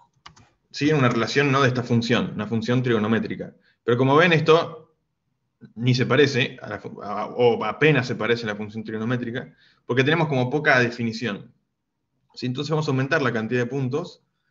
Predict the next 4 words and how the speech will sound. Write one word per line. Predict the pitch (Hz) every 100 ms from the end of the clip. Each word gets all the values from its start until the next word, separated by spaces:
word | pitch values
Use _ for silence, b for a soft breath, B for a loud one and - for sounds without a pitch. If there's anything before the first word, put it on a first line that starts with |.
| _ - -
por | 95
ejemplo, | 117 110 113 117 117 _ _ _ _ _ - - - - _ -
a | -
cincuenta, | 110 117 165 139 165 - -